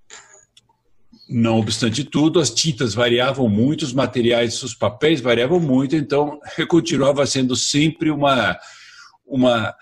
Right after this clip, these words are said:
eh, arte gráfica conseguir, era uma arte conseguir chegar na cor mais próxima possível.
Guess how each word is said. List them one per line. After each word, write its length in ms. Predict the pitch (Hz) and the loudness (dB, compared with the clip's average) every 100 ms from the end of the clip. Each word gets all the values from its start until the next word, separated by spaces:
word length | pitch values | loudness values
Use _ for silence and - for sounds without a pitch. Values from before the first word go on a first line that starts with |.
| - _ - | -20 _ -8
eh, 480 | 110 107 104 104 113 - _ _ _ _ _ | -2 2 2 2 -2 -10 _ _ _ _ _
arte 440 | 135 175 170 - | -2 -2 -2 -4
gráfica 720 | 127 135 135 139 - 120 113 | 0 0 2 0 -4 -4 -4
conseguir, 680 | 107 131 - 127 95 107 139 | 0 0 0 -2 -2 0 2
era 100 | 139 | 2
uma 180 | 170 156 | 2 0
arte 440 | 135 135 113 110 | 0 -2 -4 -6
conseguir 480 | 110 113 - 110 117 | 0 0 0 0 0
chegar 400 | 110 117 113 113 | 0 0 0 -2
na 100 | 113 | -2
cor 360 | 113 113 113 107 | 0 0 2 2
mais 180 | 113 110 | -2 -4
próxima 400 | - 104 - 107 | -2 -2 -2 -4
possível. 560 | 104 120 - - - | -6 -8 -8 -10 -14